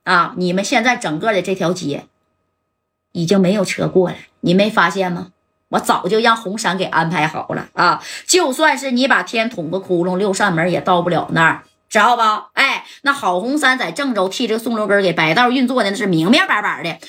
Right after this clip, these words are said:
你看啊，这马三儿铁完一个以后，直接就炸翻倍了。紧接着啊，就跟着李正光说了：“正光啊，还有没呀？”“有。”“有，给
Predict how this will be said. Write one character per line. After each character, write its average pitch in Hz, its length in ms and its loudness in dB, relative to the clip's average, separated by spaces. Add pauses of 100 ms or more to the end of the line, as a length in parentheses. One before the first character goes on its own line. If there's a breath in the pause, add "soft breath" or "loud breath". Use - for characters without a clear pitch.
(140 loud breath)
你 190 100 -2
看 247 160 2
啊， 196 240 -4 (220 loud breath)
这 240 100 0
马 202 180 0
三 233 140 2
儿 - 180 0 (260 loud breath)
铁 202 280 -2
完 226 180 2
一 220 60 -6
个 240 80 0
以 190 80 0
后， 254 220 0
直 269 200 -6
接 233 140 2
就 247 80 0
炸 302 200 0
翻 208 220 -6
倍 294 220 0
了。 165 140 -12
紧 190 280 -8
接 214 220 -2
着 226 100 0
啊， 196 300 2
就 220 80 -12
跟 196 160 -6
着 214 80 -4
李 180 160 -4
正 190 160 -4
光 170 200 2
说 151 200 -2
了 143 160 -10 (1040)
：“正 190 140 -8
光 175 160 4
啊， 170 280 0 (380 loud breath)
还 247 200 -2
有 262 180 -2
没 269 140 2
呀 262 320 0 (380 soft breath)
？”“有。 160 260 -4 (560 loud breath)
”“有， 254 380 2
给 226 80 0